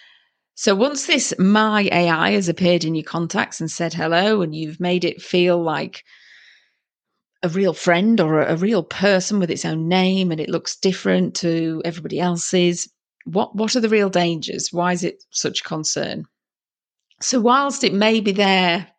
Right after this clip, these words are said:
to have some fun chats with or make suggestions, which is what Snapchat implies, you know, so it'll give you birthday ideas or suggest some fun recipes if you've got friends round, or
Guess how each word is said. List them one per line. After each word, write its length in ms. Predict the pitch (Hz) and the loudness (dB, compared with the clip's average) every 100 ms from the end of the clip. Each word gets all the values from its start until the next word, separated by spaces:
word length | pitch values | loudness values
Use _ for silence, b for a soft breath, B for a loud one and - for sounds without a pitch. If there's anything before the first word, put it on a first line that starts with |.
| _ | _
to 80 | - | -12
have 220 | - 165 | -4 -2
some 180 | - 175 | 0 -2
fun 260 | - 160 165 | 0 0 0
chats 360 | 208 160 - | 0 -2 -2
with 180 | 170 170 | 0 0
or 180 | 160 160 | 2 0
make 240 | 180 170 | 0 -2
suggestions, 640 | - 175 175 175 - 180 180 | -2 -2 -2 -2 -2 -2 0
which 200 | - - | -2 -4
is 120 | 170 | -2
what 180 | 180 - | 0 -2
Snapchat 520 | - 185 - 135 143 165 | -2 -4 -4 -6 -4 -6
implies, 720 | 160 - 165 143 160 175 180 | -6 -4 -2 0 0 -2 -4
you 40 | |
know, 140 | 143 - | -4 -4
so 320 | - 156 - B B B B | -4 -6 -6 B B B B
it'll 240 | - - | -6 -6
give 240 | 165 165 165 | -6 -4 -4
you 80 | 170 | 0
birthday 460 | 247 294 - 170 | 2 2 0 0
ideas 720 | 156 156 156 139 - 113 180 - | 0 -2 -2 -2 -2 -4 -6 -4
or 320 | 165 - 185 | -4 -2 -2
suggest 600 | - 214 175 170 - - | -2 0 0 -2 -4 -4
some 120 | 170 | -4
fun 300 | - 185 190 | -2 0 2
recipes 560 | 226 254 220 - 156 170 | 2 -2 -4 -2 -2 -4
if 140 | - | -6
you've 120 | 196 | -6
got 200 | 220 - | -6 -6
friends 400 | - 147 254 214 | -2 0 2 2
round, 520 | 165 156 143 151 147 | -2 -2 -6 -10 -8
or 340 | 139 - - | -6 -4 -6